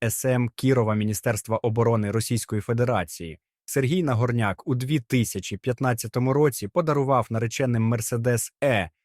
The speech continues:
двісті, а у дві тисячі двадцять третьому році придбав новенький Мерседес С триста дружині Світлані. У дві тисячі двадцять першому році Роман Мізгір став власником земельної ділянки в Ялті, в окупованому Криму,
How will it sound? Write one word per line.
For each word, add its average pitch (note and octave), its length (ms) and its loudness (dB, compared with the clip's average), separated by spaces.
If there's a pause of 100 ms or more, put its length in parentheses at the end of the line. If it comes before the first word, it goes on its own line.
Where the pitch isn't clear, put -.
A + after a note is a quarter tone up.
(140)
двісті, B2 640 -2 (260)
а E3 160 0
у C#3 100 2
дві B2+ 200 0
тисячі A#2 540 -2
двадцять G#2 540 -2
третьому G#2+ 500 0
році G2 340 -2
придбав C3 480 0
новенький A#2 520 0
Мерседес A#2+ 600 0 (200)
С - 140 -6
триста C#3 380 0
дружині A2+ 460 0
Світлані. G2+ 680 -2 (500)
У D3 80 4
дві D3+ 240 0
тисячі B2+ 540 -2
двадцять A#2 540 -2
першому C#3 460 2
році C#3+ 360 2
Роман C#3 340 2
Мізгір C3+ 540 0
став B2 340 0
власником A#2 540 0
земельної A2+ 540 2
ділянки A#2 500 0
в A2 80 -2
Ялті, A#2 540 0 (360)
в C3 80 -2
окупованому A#2+ 760 2
Криму, A#2 500 0